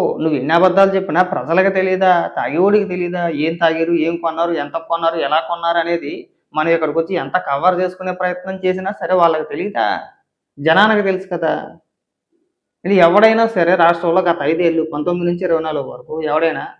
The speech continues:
బ్రాండ్ పేరు చెప్పి మద్యం దుకాణాల్లో మందు కొన్నారా? లేదు, కొనలేదుగా. ఇవాళ ఉన్న బ్రాండ్ రేపు పొద్దున ఉంటుందో ఉండదో తెలియదు. అసలు దాని ఊరేంటో తెలియదు, కంపెనీ ఏంటో తెలియదు, అసలు ఎవరు రన్ చేస్తున్నారో తెలియదు,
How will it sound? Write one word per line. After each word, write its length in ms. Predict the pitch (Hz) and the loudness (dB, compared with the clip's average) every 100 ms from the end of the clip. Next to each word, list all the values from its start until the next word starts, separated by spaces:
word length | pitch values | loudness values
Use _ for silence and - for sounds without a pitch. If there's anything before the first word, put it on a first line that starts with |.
| _ _ _ _ | _ _ _ _
బ్రాండ్ 520 | 165 156 160 220 226 220 | -6 2 4 4 2 2
పేరు 180 | 190 | 0
చెప్పి 280 | 160 160 160 | 0 -4 -2
మద్యం 380 | 220 170 165 190 | 0 0 -2 0
దుకాణాల్లో 500 | 175 165 147 135 170 | 0 0 -4 -2 -2
మందు 220 | 202 160 | -2 -4
కొన్నారా? 560 | - 160 127 123 135 123 - - | -6 -10 -8 -10 -8 -10 -14 -8
లేదు, 680 | 147 135 120 135 147 127 82 - _ _ _ _ _ _ _ _ - | -6 -4 -6 -6 -6 -6 -12 -18 _ _ _ _ _ _ _ _ -6
కొనలేదుగా. 760 | 147 196 220 220 147 - - - - | 0 2 2 2 2 -2 -10 -14 -4
ఇవాళ 260 | 156 160 202 | 2 6 6
ఉన్న 160 | 214 220 | 6 4
బ్రాండ్ 280 | 208 214 - | 4 4 2
రేపు 120 | 185 | 0
పొద్దున 220 | 185 214 | 0 0
ఉంటుందో 280 | 202 208 220 | 0 0 0
ఉండదో 280 | 220 214 226 | 2 0 -2
తెలియదు. 500 | 214 190 185 - - _ _ _ | -2 -4 -6 -10 -14 _ _ _
అసలు 140 | 151 175 | 0 2
దాని 120 | 180 | 4
ఊరేంటో 380 | 175 196 226 226 | 4 6 6 6
తెలియదు, 300 | 226 214 202 | 4 2 2
కంపెనీ 320 | 185 170 208 | 0 0 2
ఏంటో 180 | 214 208 | 2 0
తెలియదు, 240 | 208 208 208 | 0 2 2
అసలు 140 | 185 | 2
ఎవరు 220 | 147 165 | 2 0
రన్ 200 | 208 214 | 0 2
చేస్తున్నారో 340 | 214 220 214 214 | 0 0 -4 -6
తెలియదు, 360 | 214 202 170 | -6 -8 -14